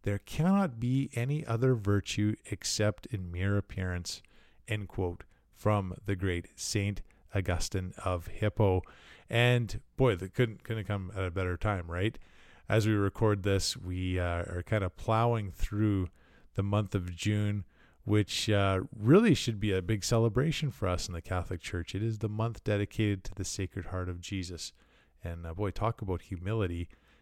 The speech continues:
and, uh, something <laughs> that we can aspire to, something that we should be meditating on. Uh, and just as this quote would say, "Humility being the foundation of all virtue, we know what the opposite is. The opposite of humility is pride,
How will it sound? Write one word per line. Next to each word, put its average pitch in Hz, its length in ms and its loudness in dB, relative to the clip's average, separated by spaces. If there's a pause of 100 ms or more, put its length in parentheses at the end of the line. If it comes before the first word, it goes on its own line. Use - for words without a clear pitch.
(140)
and, 85 260 -4
uh, 85 120 0
something 107 340 -2
<laughs> 107 60 -2
that 110 160 2
we 110 80 0
can - 180 -4
aspire 98 520 0
to, 95 300 -2 (300)
something 98 300 -4
that 90 140 -2
we 90 100 -2
should 101 160 -4
be 92 80 -2
meditating 95 680 -2
on. 92 320 -4 (560)
Uh, 85 300 -4
and 90 340 -8 (200)
just 104 240 -4
as 95 120 -2
this 95 160 -2
quote - 320 -2
would 92 140 -6
say, 90 380 -4 (280)
"Humility 107 480 2
being 98 260 0
the 92 100 -2
foundation 101 800 0
of 95 160 -2
all 90 160 0
virtue, 95 720 -2
we 90 120 -8
know 92 240 0
what 160 240 2
the 120 160 0
opposite 98 640 -2
is. 92 380 -2 (300)
The 98 100 -4
opposite 98 360 0
of 107 120 0
humility 123 440 0
is 113 120 2
pride, 98 600 2